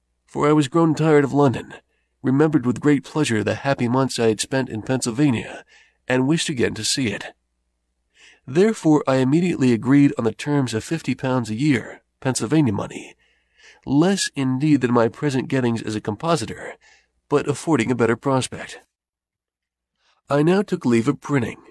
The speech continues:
as I thought forever, and was daily employed in my new business,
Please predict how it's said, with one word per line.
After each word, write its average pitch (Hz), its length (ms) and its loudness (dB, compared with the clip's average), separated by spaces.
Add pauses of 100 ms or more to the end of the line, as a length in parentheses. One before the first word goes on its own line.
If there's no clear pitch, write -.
as 113 140 -4
I 110 100 2
thought 120 300 -2
forever, 113 560 -2 (560)
and 135 160 2
was 139 140 2
daily 170 360 0
employed 113 380 0
in 107 60 -2
my 123 160 0
new 127 180 2
business, - 500 -4